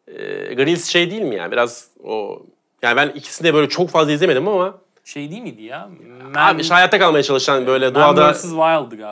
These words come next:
Speaker 1: Aynen, mücadele etmeye çalışan iki tane adam ama orada benim bildiğim yani Bear Grylls biraz şey, çakma yani. Ee,
Speaker 2: Ya zaten
Speaker 1: Ed
Speaker 2: doğru
Speaker 1: Stafford'ın
Speaker 2: okudum mu onu da bilmiyorum.
Speaker 1: daha gerçekçi olduğunu düşünüyorum ben.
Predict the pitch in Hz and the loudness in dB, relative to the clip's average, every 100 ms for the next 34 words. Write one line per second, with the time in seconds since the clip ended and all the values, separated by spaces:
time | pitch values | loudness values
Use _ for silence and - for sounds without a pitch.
0 | 117 135 143 110 120 131 139 143 143 139 | 0 2 2 0 -2 0 2 2 2 0
1 | 127 127 120 143 151 147 _ _ _ - | -2 -2 -2 -2 -4 -8 _ _ _ -16
2 | 127 - 143 135 131 196 226 151 180 190 | -6 0 2 4 2 2 0 0 2 2
3 | 143 156 175 165 180 170 160 202 196 135 | 0 2 2 2 0 -2 -2 -2 -4 -4
4 | 120 110 - 160 165 147 175 220 - - | -4 -6 -4 0 0 2 0 -2 -8 -8
5 | 151 165 160 - 120 - _ _ _ _ | 0 2 2 0 0 -2 _ _ _ _
6 | _ - 160 - 156 110 - - _ _ | _ -2 -2 2 2 2 -2 -12 _ _
7 | _ _ _ _ _ _ - 113 107 131 | _ _ _ _ _ _ -4 0 0 2
8 | 147 143 175 170 156 156 175 165 147 135 | 2 2 2 2 0 2 0 0 -6 -12
9 | 135 135 127 120 135 170 165 135 135 120 | -14 -14 -12 0 4 6 6 4 0 -4
10 | 131 117 107 110 104 98 107 98 104 156 | -2 -2 -4 -10 -8 -6 -4 -4 -4 -8